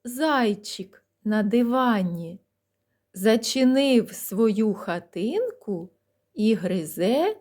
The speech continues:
свою морквинку. В якому жупані зайчик? Так, в темно-сірому. А де він сидить? На дивані. Що він зачинив?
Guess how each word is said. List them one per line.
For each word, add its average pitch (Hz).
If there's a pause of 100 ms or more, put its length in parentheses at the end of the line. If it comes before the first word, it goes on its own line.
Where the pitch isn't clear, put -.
свою 196 (360)
морквинку. 269 (1400)
В 196
якому 285
жупані 220
зайчик? 180 (540)
Так, 214
в -
темно-сірому. 240 (640)
А 202
де 320
він 202
сидить? 208 (520)
На 190
дивані. 285 (840)
Що 311
він 254
зачинив? 214